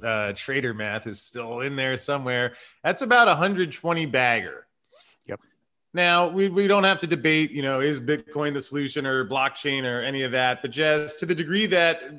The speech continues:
Speaker 1: can we agree that some people view it as something that can't be printed,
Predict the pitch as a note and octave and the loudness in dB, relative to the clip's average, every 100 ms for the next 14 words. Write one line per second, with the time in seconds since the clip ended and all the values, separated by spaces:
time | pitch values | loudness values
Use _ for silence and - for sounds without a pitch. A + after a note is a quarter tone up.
0 | - _ E3+ E3+ D3+ F#3 F#3 E3+ E3 D#3+ | -20 _ -2 -2 0 0 2 4 4 2
1 | - - A#3+ C4+ B3 A3 G3+ F3+ F3 D3 | -6 0 2 2 2 0 0 0 0 0
2 | E3+ E3+ D#3+ D#3 D3+ D3+ D3+ B2+ - _ | 2 4 4 4 4 4 2 -2 -10 _
3 | _ _ _ _ _ _ _ _ - C#3+ | _ _ _ _ _ _ _ _ -20 -16
4 | - - F#3 E3+ E3+ D#3+ D#3 D#3 D#3 D3+ | -12 -2 2 2 4 2 2 0 4 4
5 | D3 - - D#3+ D3+ - D3 - - E3 | 2 -2 -4 0 0 -2 -6 -4 0 0
6 | D3+ D3 C#3 C#3 C#3 C3+ | 2 4 4 4 0 -2